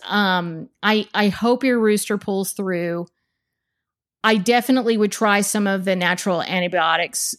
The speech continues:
stuff, you know, choose which one that you're most comfortable with. If you can't get 'em to a vet,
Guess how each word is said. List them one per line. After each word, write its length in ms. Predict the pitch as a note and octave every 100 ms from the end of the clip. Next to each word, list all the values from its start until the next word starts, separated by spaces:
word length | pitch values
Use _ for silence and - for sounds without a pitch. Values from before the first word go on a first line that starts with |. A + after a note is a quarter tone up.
| -
stuff, 480 | - E3+ E3 D#3+ -
you 100 | F3
know, 100 | E3
choose 440 | - G3 F#3+ F#3
which 200 | G3 -
one 360 | E3+ E3 E3+ F3+
that 120 | B2
you're 200 | F#3 F3+
most 260 | G3 F#3
comfortable 420 | - G#3+ G3+ G3+ F#3
with. 480 | F#3 F3+ F3+ - - G#3+ _ _
If 160 | - F#3+
you 80 | G#3
can't 420 | - G#3+ G#3+ F#3
get 140 | G3
'em 100 | G3
to 340 | G3 G3+ F3+ E3+
a 100 | F#3+
vet, 540 | F3 E3 E3+ - -